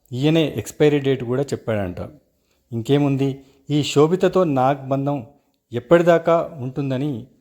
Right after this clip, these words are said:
వేణుస్వామి చెప్పగానే మన మీడియాకు మరో హాట్ టాపిక్ దొరికింది. ఇక వీరి కొంప కూలేదాకా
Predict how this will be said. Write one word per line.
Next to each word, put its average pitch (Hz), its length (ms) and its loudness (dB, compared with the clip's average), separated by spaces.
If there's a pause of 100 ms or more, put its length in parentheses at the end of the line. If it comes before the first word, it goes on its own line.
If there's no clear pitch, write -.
(300)
వేణుస్వామి 151 500 2
చెప్పగానే 131 680 0
మన 113 220 -2
మీడియాకు 127 680 -2 (380)
మరో 113 240 2
హాట్ 123 260 0
టాపిక్ 117 280 -4
దొరికింది. 98 540 -10 (720)
ఇక 110 160 0 (540)
వీరి 123 360 -2
కొంప 131 440 -2
కూలేదాకా 131 920 2